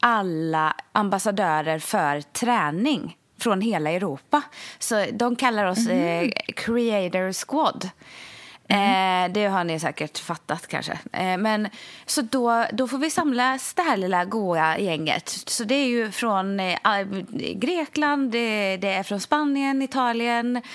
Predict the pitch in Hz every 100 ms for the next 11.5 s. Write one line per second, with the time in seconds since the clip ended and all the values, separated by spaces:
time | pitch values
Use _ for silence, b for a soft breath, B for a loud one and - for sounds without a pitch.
0 | B B B B B - 285 - - -
1 | 254 247 240 247 220 214 - 269 202 208
2 | 220 208 - 233 233 220 208 - - _
3 | 254 262 269 330 - 294 - 247 294 262
4 | 247 240 247 262 151 - - 302 330 320
5 | 302 - 311 311 311 330 285 262 285 381
6 | 220 - 185 156 247 302 330 311 285 247
7 | 269 226 190 _ - b b b b b
8 | - - 208 190 190 185 180 - - -
9 | 302 302 277 269 - 320 196 185 277 -
10 | 220 160 165 - - - - 226 196 -
11 | 196 180 160 156